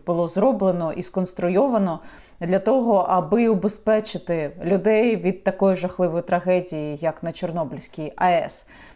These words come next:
Та і Запорізька атомна електростанція у співпраці з Європейським Союзом, із магате вже довгий час розробляла всі системи захисту. Вони існують просто, ну, інстинктивно, вони на колії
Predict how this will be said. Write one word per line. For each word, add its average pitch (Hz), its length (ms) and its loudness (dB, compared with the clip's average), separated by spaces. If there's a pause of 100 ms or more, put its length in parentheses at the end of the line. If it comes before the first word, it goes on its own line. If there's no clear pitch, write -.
(140)
Та 302 180 4
і 262 200 2
Запорізька 247 560 0
атомна 226 380 2
електростанція 208 1040 0 (360)
у 196 100 -2
співпраці 240 840 0
з 170 100 -4
Європейським 233 580 0
Союзом, 208 760 0
із 160 300 -4
магате 196 960 2 (380)
вже 220 540 2
довгий 202 560 0
час 208 580 0
розробляла 196 720 2
всі 214 300 -2
системи 190 500 -2
захисту. 165 640 -4 (380)
Вони 196 300 2
існують 220 540 0
просто, 185 760 2
ну, 240 140 6
інстинктивно, 196 800 0
вони 170 240 -4
на 185 120 0
колії 185 560 -2